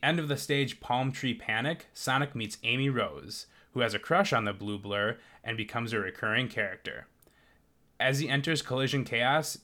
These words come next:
Amy follows and Metal Sonic swoops in, kidnapping her. Now Sonic must rescue Amy as well as defeat Robotnik. Like other games, Robotnik will also make an appearance in the third zone of each round.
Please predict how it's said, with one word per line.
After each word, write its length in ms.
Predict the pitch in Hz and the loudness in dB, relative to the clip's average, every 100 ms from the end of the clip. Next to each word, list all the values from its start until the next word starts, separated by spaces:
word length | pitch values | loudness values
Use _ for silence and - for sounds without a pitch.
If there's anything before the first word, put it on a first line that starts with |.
| - | -2
Amy 220 | 135 139 | 2 2
follows 580 | - 113 123 165 175 151 | 4 6 6 6 2 0
and 300 | 107 107 107 | -2 -2 0
Metal 220 | 113 127 | 2 2
Sonic 360 | - 127 131 - | 2 0 0 -2
swoops 480 | - 117 151 - | -4 -2 -2 0
in, 200 | 131 175 | -2 -2
kidnapping 500 | 180 147 107 90 - | 0 -2 0 -2 -2
her. 240 | 62 55 - _ _ _ _ _ | -10 -12 -14 _ _ _ _ _
Now 200 | 120 127 | 2 2
Sonic 360 | 151 143 151 151 | 2 2 0 0
must 220 | 107 - | -6 0
rescue 360 | 131 139 - 120 | 0 2 0 -2
Amy 360 | 110 117 151 175 113 | 0 2 2 0 -2
as 140 | 107 | 0
well 220 | 110 120 | 4 4
as 100 | 131 | 4
defeat 380 | 123 135 - 117 | 2 2 2 2
Robotnik. 640 | 147 139 110 - 85 - - - - - - | 2 6 4 4 -6 -14 -20 -20 -20 -20 -4
Like 220 | 123 196 165 | 4 6 6
other 200 | 156 110 | 4 4
games, 360 | 98 98 101 | 2 0 -4
Robotnik 560 | 107 113 113 123 160 - | -2 2 4 4 2 0
will 80 | 117 | 2
also 320 | 113 123 131 | 2 2 0
make 220 | 117 117 | 0 0
an 60 | 107 | -4
appearance 420 | - 104 120 113 | -2 -2 -2 -2
in 100 | 101 | -2
the 80 | 95 | -4
third 500 | - - 117 120 107 | -4 2 2 2 0
zone 320 | 107 104 120 | 0 0 0
of 120 | 104 | 0
each 240 | 101 - | -4 -2
round. 420 | 98 98 82 - | 2 4 2 -6